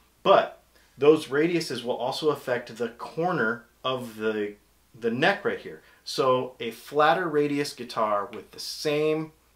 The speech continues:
profile of neck is gonna feel bigger in your hands. So that's number one. The radius of the fretboard is not just the face of it. It actually affects how it fits in your hand.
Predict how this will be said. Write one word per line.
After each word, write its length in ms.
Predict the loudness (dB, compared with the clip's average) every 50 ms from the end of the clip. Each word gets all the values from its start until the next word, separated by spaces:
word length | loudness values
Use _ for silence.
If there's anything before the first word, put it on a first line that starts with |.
| _ _ -4
profile 680 | 2 6 6 6 6 6 4 2 4 4 2 2 0 -2
of 240 | -6 -12 -12 -10 -8
neck 520 | -6 -4 -2 -2 -2 -2 -4 -8 -16 -20 -20 _ _ _ _ _ _ -18
is 120 | -16 -12
gonna 200 | -8 -8 -6 -6
feel 300 | -8 -8 -4 -2 -2 -2
bigger 600 | -2 -4 -4 -2 -2 -2 -2 -4 -8 -8 -10 -14 _ _ _ _ _ _ _ -16
in 220 | -12 -8 -6 -6
your 140 | -6 -6 -8
hands. 520 | -10 -10 -10 -10 -12 -14 -16 -18 -20 -20 -20 _ _ _ _ _ _ _ _ _
So 160 | -8 -6 -4
that's 320 | 0 2 4 2 2 0 -4
number 320 | -4 -4 -2 -2 -2 -2
one. 360 | -2 -2 -2 -2 -2 -2 -6 -12 -18 _ _ _ _ _ _ _ _ _ -16
The 360 | -10 -4 -2 -2 -2 -2 -4
radius 540 | -6 -2 0 2 2 4 2 0 0 -2 -4
of 140 | -6 -6 -6
the 60 | -4
fretboard 580 | 0 2 2 2 2 0 -4 -4 -4 -6 -6 -10 -14
is 180 | -14 -12 -6 -2
not 300 | 0 2 2 2 0 0
just 380 | 0 0 0 0 -2 -10 -12 -18 -20 -14
the 140 | -10 -10 -10
face 540 | -10 -10 -4 4 6 6 8 6 4 -2 -6
of 180 | -8 -10 -12
it. 160 | -12 -14 -16 -20 _ _ _ _ _ _ _
It 100 | -8 -4
actually 380 | -4 -2 -2 -4 -4 -2 -2 -2
affects 440 | -2 -2 -4 -4 -4 -4 -4 -6 -10
how 360 | -10 -6 -4 -2 0 0 0
it 140 | 0 -2 -4
fits 360 | -6 -6 -6 -6 -6 -6 -12
in 220 | -14 -14 -14 -12
your 140 | -12 -14 -12
hand. 260 | -12 -10 -10 -10 -12